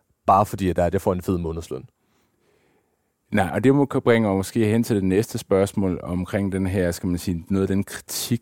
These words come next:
Speaker 2: der har været, øh, af influencer, nemlig bundniveauet, ikke? Af,
Speaker 1: Ja.
Speaker 2: af, af,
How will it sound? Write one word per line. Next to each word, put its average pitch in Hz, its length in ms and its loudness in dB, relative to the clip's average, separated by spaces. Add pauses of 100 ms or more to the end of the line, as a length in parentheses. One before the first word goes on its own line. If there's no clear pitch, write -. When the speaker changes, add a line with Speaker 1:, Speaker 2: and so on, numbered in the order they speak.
Speaker 2:
der 95 80 4
har 90 160 0
været, 82 720 -2
øh, 76 580 -8 (240)
af 80 120 -6
influencer, 87 580 -4
nemlig 80 400 -4 (540)
bundniveauet, 90 880 4
ikke? 95 160 -8 (100)
Af, 87 220 2
Speaker 1:
Ja. - 160 2 (220)
Speaker 2:
af, 85 680 0
af, 78 300 -8